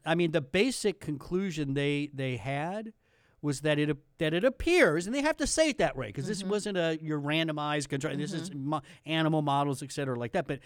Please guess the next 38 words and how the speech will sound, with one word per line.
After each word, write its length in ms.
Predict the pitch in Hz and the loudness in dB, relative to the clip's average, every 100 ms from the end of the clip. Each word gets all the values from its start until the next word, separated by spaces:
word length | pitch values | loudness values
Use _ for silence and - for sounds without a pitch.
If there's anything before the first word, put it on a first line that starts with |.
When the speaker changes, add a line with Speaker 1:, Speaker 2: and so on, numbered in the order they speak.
| - - | -12 0
Speaker 1:
they, 180 | 160 160 | 0 2
they, 240 | 160 185 | 0 0
they 200 | 175 170 | 0 0
basically 480 | 151 185 220 220 175 | 2 0 -2 -2 -2
concluded 520 | - 139 143 139 131 | -2 -4 -4 -4 -4
it 60 | 117 | -4
appears 340 | - 160 165 | -6 -4 -4
to 80 | 151 | -4
have 120 | 139 | -6
impressive 560 | 120 110 - 165 208 147 | -6 -8 -6 -4 -4 -6
life-extending 840 | 139 147 147 143 - 135 123 123 - _ - _ - | -4 -4 -6 -12 -4 -2 -2 -4 -6 _ -20 _ -10
and 160 | 110 | -8
health-boosting 720 | 104 151 156 - 147 - 143 | 0 0 -2 -4 -4 -2 -4
properties 580 | 127 123 120 127 117 113 - _ _ - | -2 -4 -4 -4 -4 -6 -12 _ _ -8
in 220 | 131 127 | -6 -6
some 560 | - - 127 131 127 | -8 -6 -4 -4 -6
mammals. 580 | 127 131 110 95 - - - | -4 -4 -4 -8 -18 -20 -14
Speaker 2:
Right. 300 | 156 135 - - - 175 - | -8 -8 -10 -16 -20 -20 -10
Speaker 1:
And 140 | 139 | 4
we're 160 | 165 254 | 8 8
mammals. 500 | 311 302 170 175 - - _ - | 8 6 4 0 -4 -18 _ -12
Speaker 2:
Absolutely. 480 | 151 151 - 185 226 | -10 -10 -8 -6 0
Speaker 1:
Last 180 | 156 180 | 2 4
time 160 | 196 208 | 6 6
I 80 | 247 | 6
checked. 520 | 247 190 202 - - | 6 4 2 -10 -16
Speaker 2:
That's 160 | - 143 | -10 0
Speaker 1:
<laughs> 100 | 214 | 2
Speaker 2:
right. 260 | 175 208 180 | 4 4 4
Speaker 1:
Right? 200 | 143 143 | 2 2
So 100 | 160 | 4
that 140 | 165 | 4
Speaker 2:
That's 140 | 208 190 | 4 2
Speaker 1:
inclu-, 180 | 190 208 - | 6 6 6
Speaker 2:
right. 140 | 208 - | -4 2
Speaker 1:
that 180 | 170 180 | 4 4
includes 560 | 170 151 - 151 139 | 2 0 0 0 2
us. 240 | 143 131 | 0 0